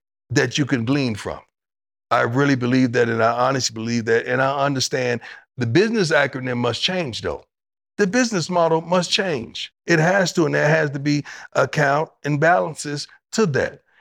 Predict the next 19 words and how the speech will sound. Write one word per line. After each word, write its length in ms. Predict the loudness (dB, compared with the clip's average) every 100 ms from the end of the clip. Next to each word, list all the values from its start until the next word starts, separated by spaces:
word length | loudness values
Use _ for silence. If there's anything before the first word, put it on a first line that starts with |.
| _
And 140 | 0 2
I 80 | 2
mean 300 | 0 -2 -4
that. 220 | -6 -10 -20 _ -4
And 400 | 0 2 0 2
I 160 | 0
try 280 | 2 0 0
to 80 | -2
check 380 | -2 -2 -2 0
that. 280 | -2 -2 -4
I 80 | -4
was 240 | -2 -2 0
checking 380 | 0 0 -4
that. 280 | -4 -6 -8 _ _ _ _ -4
And 160 | 0 2
that 120 | 2
has 240 | 2 0
to 100 | -4
change 560 | -4 -4 -4 -8 -12 -12